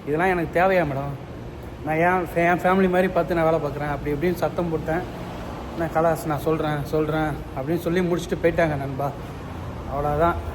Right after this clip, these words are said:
இதுக்கப்புறம் நாளைக்கு அவங்க என்ன மனசுல வச்சு என்ன பேசுனாங்கன்னு நாளைக்கு தான் தெரியும். பேசிட்டு என்னன்னு, ஓகேங்களா? இதுக்கப்புறம் டியூட்டி வருமா என்னன்னு தெரில, வெயிட் பண்ணுங்க, கண்டினியூ பண்றோம்.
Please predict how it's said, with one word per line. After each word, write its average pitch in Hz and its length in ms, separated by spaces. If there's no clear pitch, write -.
இதுக்கப்புறம் 156 460
நாளைக்கு 180 460
அவங்க 180 260
என்ன 175 200
மனசுல 170 240
வச்சு 165 280
என்ன 170 200
பேசுனாங்கன்னு 165 680
நாளைக்கு 170 380
தான் 175 220
தெரியும். 160 300
பேசிட்டு 160 360
என்னன்னு, 160 280
ஓகேங்களா? 160 420
இதுக்கப்புறம் 156 440
டியூட்டி 175 300
வருமா 170 260
என்னன்னு 156 280
தெரில, 156 200
வெயிட் 160 240
பண்ணுங்க, 160 260
கண்டினியூ 170 340
பண்றோம். 147 340